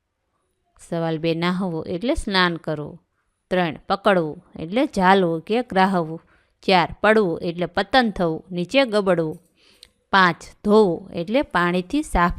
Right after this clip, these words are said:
કરવું. અર્થ જવું એટલે ગતિ કરવી કે ખસવું, નાખવું એટલે ફેંકવું કે દૂર કરવું, રાખવું એટલે કે રક્ષવું, સંઘરવું, કબજે લેવું, ભાંગવું એટલે તૂટવું, કકડા થવા,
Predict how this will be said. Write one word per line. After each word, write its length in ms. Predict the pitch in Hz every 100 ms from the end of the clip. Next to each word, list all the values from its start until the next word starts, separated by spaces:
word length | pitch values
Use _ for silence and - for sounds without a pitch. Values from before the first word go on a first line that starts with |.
| -
કરવું. 360 | 175 165 - _ _ _ _ _ _ _ _ _ _ -
અર્થ 420 | 196 190 185 - - - _ _ _ _ _ _ _ _
જવું 300 | 196 202 196
એટલે 180 | 170 160
ગતિ 300 | 165 180 240
કરવી 420 | 233 226 226 233
કે 160 | 226 202
ખસવું, 640 | - 190 - 233 240 277 - _ _ 170
નાખવું 460 | 175 185 - 170 -
એટલે 320 | 160 170 160
ફેંકવું 600 | - 190 214 - 247 247
કે 160 | 214
દૂર 280 | 160 180 220
કરવું, 460 | 233 226 233 254 269 _ _ _ _ _
રાખવું 480 | 196 233 - 180 147
એટલે 280 | 196 165 196
કે 200 | 202 220
રક્ષવું, 560 | 185 233 - 240 170 - -
સંઘરવું, 600 | 208 208 226 208 160 -
કબજે 400 | 170 160 - 233
લેવું, 420 | 208 175 156 170 _ _ _ _
ભાંગવું 580 | 185 196 220 185 - -
એટલે 280 | 190 185 294
તૂટવું, 540 | 320 262 262 254 170 - _ -
કકડા 340 | 175 202 202
થવા, 380 | 196 185 165 -